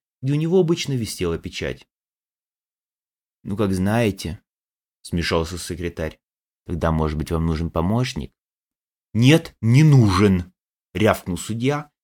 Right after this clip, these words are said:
отчетливо представив себе, кто именно окажется этим помощником.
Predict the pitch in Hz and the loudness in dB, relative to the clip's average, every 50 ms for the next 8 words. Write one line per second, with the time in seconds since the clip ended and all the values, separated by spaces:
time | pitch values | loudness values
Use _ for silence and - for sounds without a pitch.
0 | _ _ - 202 196 - - 127 117 104 - - 98 90 - 82 82 - - - | _ _ -6 -6 -4 -2 2 2 2 2 2 0 -2 -2 -2 -4 -8 -10 -8 -4
1 | 131 131 135 135 131 - - 135 127 127 131 131 127 _ _ _ _ - - - | -2 -2 -2 -2 -4 -6 -6 -6 -4 -4 -4 -6 -8 _ _ _ _ -20 -4 0
2 | 156 170 - - 104 95 92 90 85 82 73 64 - - 107 107 110 120 131 127 | 0 2 2 2 0 0 0 -2 -4 -4 -4 -6 -4 -4 -4 -2 -2 -4 -6 -4
3 | - - - - 92 95 95 87 82 113 107 95 80 73 - - - - - - | -4 -4 -4 -4 -6 -6 -8 -8 -6 -6 -6 -4 -6 -6 -8 -10 -16 -18 -18 -18
4 | - - | -18 -20